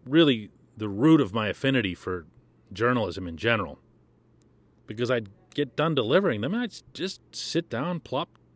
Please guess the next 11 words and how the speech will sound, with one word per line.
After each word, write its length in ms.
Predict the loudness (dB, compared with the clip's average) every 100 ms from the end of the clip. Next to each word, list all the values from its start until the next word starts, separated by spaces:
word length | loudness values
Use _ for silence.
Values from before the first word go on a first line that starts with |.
| _
somewhere 440 | -8 -6 -4 -2
into 140 | -2 -4
some 260 | -6 -8
grass 520 | -4 -2 0 0 -2 -4
or 60 |
on 80 | -4
a 40 |
bench 360 | -4 -2 -2 -6
and 220 | -12 -8 0
read 220 | 2 2
it. 240 | -2 -18